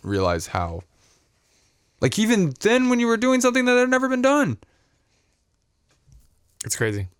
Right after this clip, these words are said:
Speaker 1: Yeah, I can't, I can't,
Speaker 2: It
Speaker 1: I
Speaker 2: is
Speaker 1: don't,
Speaker 2: insane.
Speaker 1: I'm speechless almost.
Speaker 2: Yeah.
Speaker 1: Yeah.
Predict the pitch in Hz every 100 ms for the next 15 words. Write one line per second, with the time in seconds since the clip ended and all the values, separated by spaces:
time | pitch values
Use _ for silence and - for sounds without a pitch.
0 | _ 95 87 107 - - 107 147 151 123
1 | 117 110 113 101 104 98 - - - 87
2 | - - - 87 90 - - 92 90 87